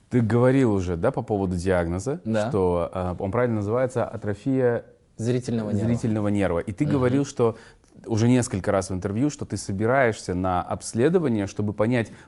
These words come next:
Speaker 1: можно ли с этим что-то
Speaker 2: Да.
Speaker 1: сделать. Была уже
Speaker 2: Мгм.
Speaker 1: возможность?
Speaker 2: А, п-, я сейчас вот пытаюсь по-, потихоньку, э,
Speaker 1: Мгм.
Speaker 2: искать варианты,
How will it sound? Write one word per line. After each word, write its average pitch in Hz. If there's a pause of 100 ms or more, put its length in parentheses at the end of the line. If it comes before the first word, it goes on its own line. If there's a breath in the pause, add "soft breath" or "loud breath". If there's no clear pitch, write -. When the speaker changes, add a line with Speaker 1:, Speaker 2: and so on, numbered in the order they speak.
Speaker 1:
можно 131
ли 117
с 107
этим 110
что-то 101
Speaker 2:
Да. 123
Speaker 1:
сделать. 90
Была 104
уже 190
Speaker 2:
Мгм. 123
Speaker 1:
возможность? 92
Speaker 2:
А, 160 (120)
п-, 107
я 113 (500)
сейчас -
вот 95
пытаюсь 123
по-, -
потихоньку, 101 (180)
э, 87
Speaker 1:
Мгм. 92
Speaker 2:
искать 95
варианты, 107